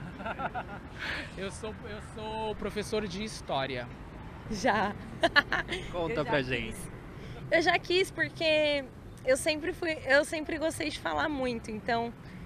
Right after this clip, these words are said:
Speaker 2: qualquer oportunidade que eu tinha de falar, de me expressar, eu já,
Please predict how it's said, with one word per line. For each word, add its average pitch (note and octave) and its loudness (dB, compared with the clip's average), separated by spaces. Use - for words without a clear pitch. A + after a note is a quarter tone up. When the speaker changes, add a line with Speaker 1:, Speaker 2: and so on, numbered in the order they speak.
Speaker 2:
qualquer C#4 8
oportunidade E4 4
que - -2
eu D4 4
tinha C4 -2
de A3+ -6
falar, A3+ 4
de A#3 -2
me A#3 -2
expressar, A3+ 4
eu C#4 6
já, B3+ 6